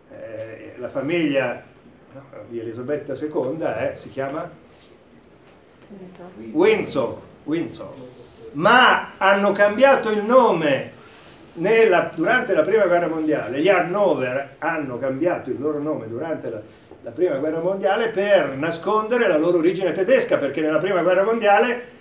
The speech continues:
Speaker 1: eh, i tedeschi diventano i, i nemici, i cattivi, i malvagi, quindi van-, vanno, non, non è possibile che, no, però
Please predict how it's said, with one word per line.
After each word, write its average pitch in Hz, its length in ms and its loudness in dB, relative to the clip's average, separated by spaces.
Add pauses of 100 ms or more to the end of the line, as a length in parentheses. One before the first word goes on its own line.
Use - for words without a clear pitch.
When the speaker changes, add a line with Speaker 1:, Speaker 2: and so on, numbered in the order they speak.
(120)
Speaker 1:
eh, 139 240 -6
i 160 80 -2
tedeschi 196 360 2
diventano 160 440 2
i, 156 220 0
i 165 100 -6
nemici, 165 800 0 (220)
i 151 100 -2
cattivi, 190 680 2
i 156 40 8
malvagi, 156 680 4
quindi 175 280 2
van-, 147 360 2 (220)
vanno, 151 400 0
non, 139 400 -6
non 139 220 -4
è - 60 0
possibile 190 560 4
che, 151 240 -4 (420)
no, - 220 -16
però 202 380 4